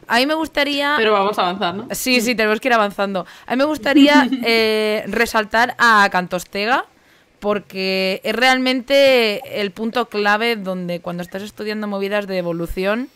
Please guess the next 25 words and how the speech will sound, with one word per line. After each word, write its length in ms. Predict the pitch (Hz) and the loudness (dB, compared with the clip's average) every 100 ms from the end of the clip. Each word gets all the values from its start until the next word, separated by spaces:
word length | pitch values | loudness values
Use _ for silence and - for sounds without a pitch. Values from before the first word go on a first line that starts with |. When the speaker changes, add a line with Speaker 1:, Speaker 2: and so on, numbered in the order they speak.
| _ _ - _ _ _ _ _ _ 214 | _ _ -20 _ _ _ _ _ _ 0
Speaker 1:
hay 100 | 214 | 0
como 340 | 233 226 208 | 0 0 0
un 220 | 214 233 | 0 2
antes 340 | 240 240 254 220 | 2 4 2 0
y 60 | |
un 80 | 190 | -4
después. 540 | 180 175 170 160 160 - | -4 -6 -12 -12 -12 -8
Aquí 520 | 202 196 247 254 262 - | -8 -6 -4 -4 -4 -8
está 340 | 220 - 226 | -8 -2 0
el 120 | 214 | 0
fósil 560 | 208 247 247 - 202 175 _ - _ | -2 -6 -6 -6 -6 -8 _ -20 _
de 160 | - 214 | -2 0
Acantostega. 880 | 214 208 208 208 202 277 311 262 269 - _ _ _ _ _ - _ _ _ _ _ - | 2 2 0 -6 -4 0 2 2 -2 -6 _ _ _ _ _ -20 _ _ _ _ _ -2
Y 240 | 311 339 - - | 0 0 -8 -14
si 500 | - - 269 254 - _ | -12 -2 0 0 -4 _
no 360 | 208 220 254 277 | 0 2 4 2
lo 160 | 240 | 2
he 100 | 220 | 0
dejado 540 | 202 190 - 247 220 196 | -2 -4 -4 -6 -2 -2
mal 340 | 220 262 226 | -2 -4 -4
puesto, 600 | 175 202 220 233 - 330 | -8 -6 -6 -6 -12 -16
si 200 | - - | -14 -10
yo 140 | 185 196 | -6 -4
hago 160 | 170 | -4
así, 340 | 175 - 294 | -6 -6 -8